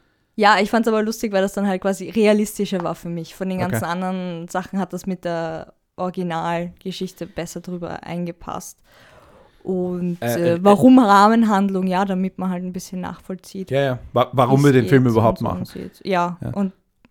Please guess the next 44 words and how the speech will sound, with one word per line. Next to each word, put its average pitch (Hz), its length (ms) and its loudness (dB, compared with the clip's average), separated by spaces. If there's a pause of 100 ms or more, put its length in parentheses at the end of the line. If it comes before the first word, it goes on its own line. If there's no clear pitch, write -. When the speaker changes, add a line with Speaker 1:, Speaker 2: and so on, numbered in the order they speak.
(160)
Speaker 1:
ja, 165 180 2
es 180 120 -2
war 190 120 4
halt 202 160 4
auch, 190 160 -4
ähm, 185 380 -4 (100)
zu 196 120 -6
der 185 140 -2
Zeit, 185 260 -4
weil 175 80 -6
sie, 185 140 -8
glaub 175 200 -6
ich, 185 120 -10
erst - 240 -10
relativ 180 340 -8
spät 190 340 -10
eben 185 180 -10
dieses 180 280 -14
Buch 208 220 -14
geschrieben 185 440 -12
hat 170 200 -14
und 175 180 -16
dementsprechend 175 720 -16 (500)
hat - 80 -20
sich's 190 120 -8
dann - 100 -4
angeboten, 175 500 -6
einen 170 140 -10
Film 190 300 -6
draus 120 240 -8
Speaker 2:
Mhm. - 20 -8
Speaker 1:
zu 123 80 -12
machen, 156 340 -16
ne? - 60 -16 (460)
Speaker 2:
Ich, - 160 -10 (160)
ich, - 200 -8 (240)
äh, - 140 -14
kurze - 720 -2
persönliche 147 460 -2
Erzählung 123 560 0
zu - 100 -10
dem 120 180 -4
Film. 139 480 -2
Ähm, 120 380 -2